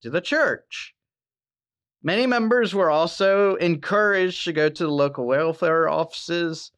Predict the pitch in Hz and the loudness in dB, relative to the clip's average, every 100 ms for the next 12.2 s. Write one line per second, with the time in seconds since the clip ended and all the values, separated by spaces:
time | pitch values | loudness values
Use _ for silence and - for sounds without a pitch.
0 | _ _ _ _ _ _ - 156 147 135 | _ _ _ _ _ _ -2 2 2 2
1 | 160 139 135 147 143 127 156 131 139 139 | 0 -4 -4 -2 -2 -2 -2 0 0 0
2 | 131 127 123 135 135 131 120 120 147 - | 0 -2 -2 -2 -2 -4 -4 -6 -10 -10
3 | - - 107 - 170 190 190 185 165 _ | -14 -8 -8 -4 0 2 2 2 -2 _
4 | _ _ _ _ _ _ _ _ - 147 | _ _ _ _ _ _ _ _ -6 -2
5 | 156 160 147 143 143 139 135 - 123 120 | 0 0 -2 -2 0 0 0 -2 -2 -2
6 | - 117 117 131 _ 131 143 131 110 101 | -6 -6 -6 -8 _ -4 -2 -2 -6 -6
7 | _ - 113 107 - 107 104 98 101 101 | _ -10 -8 -8 -10 -8 -8 -8 -10 -14
8 | - 87 - - - - - _ _ _ | -14 -16 -16 -18 -20 -20 -20 _ _ _
9 | _ _ _ _ _ _ _ _ _ - | _ _ _ _ _ _ _ _ _ -6
10 | 165 180 165 151 123 - 208 220 254 226 | -2 0 2 2 0 0 0 4 2 2
11 | 247 214 - 208 196 190 - - - - | 0 -2 0 0 2 0 -4 -14 -14 -14
12 | - | -16